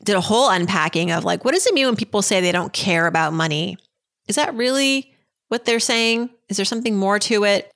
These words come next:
And then on Monday, Memorial Day, I re-aired my conversation with Samara Bay, who's the author of Permission to Speak,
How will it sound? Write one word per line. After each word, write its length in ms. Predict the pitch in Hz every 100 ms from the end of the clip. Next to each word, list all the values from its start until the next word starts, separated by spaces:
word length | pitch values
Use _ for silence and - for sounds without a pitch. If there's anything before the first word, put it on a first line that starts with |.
| 190
And 100 | 202
then 140 | 196
on 180 | 185 190
Monday, 500 | 196 226 226 180 175
Memorial 520 | 190 220 262 320 302
Day, 380 | 240 208 185 185
I 120 | -
re-aired 520 | 190 208 247 226 190 190
my 120 | 175
conversation 840 | - 185 190 - 180 180 180 170
with 220 | 160 160 -
Samara 640 | - 202 180 175 170 165
Bay, 320 | 170 170 170
who's 360 | 175 196 196 185
the 160 | 180
author 360 | - 175 196 196
of 160 | 170 -
Permission 720 | - 202 208 247 - 262 262
to 160 | -
Speak, 720 | 226 - - - 269 175 -